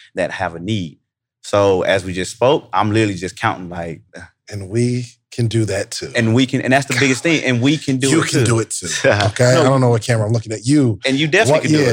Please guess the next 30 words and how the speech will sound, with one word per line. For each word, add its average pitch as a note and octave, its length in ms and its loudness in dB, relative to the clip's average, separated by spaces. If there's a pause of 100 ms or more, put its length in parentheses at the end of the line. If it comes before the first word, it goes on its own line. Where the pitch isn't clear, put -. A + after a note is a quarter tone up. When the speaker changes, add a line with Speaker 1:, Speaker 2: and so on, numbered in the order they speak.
Speaker 1:
it. G2 60 -12
Speaker 2:
you A#2+ 140 0
can A2 140 -4
do G#2 160 -6
it - 80 -18
too. C3 80 0
Speaker 1:
And, - 120 0
and, A#2+ 80 0
but A#2+ 100 2
that's C#3 160 2
the - 100 -8
basis G#2+ 400 -2
of F2 140 -2
it. - 80 -16 (400)
I B2 220 4
literally A2+ 840 -2 (300)
put - 180 -2
together A2 600 0 (280)
this G#2 220 -6
course F#2+ 380 -2
to - 160 -12
be A2+ 160 0
able F#2 140 -4
to - 60 -14
teach - 320 -4
people F2 320 -8
with E2+ 240 -8
no A#2+ 540 0
medical C3 340 -2
background F2 600 -4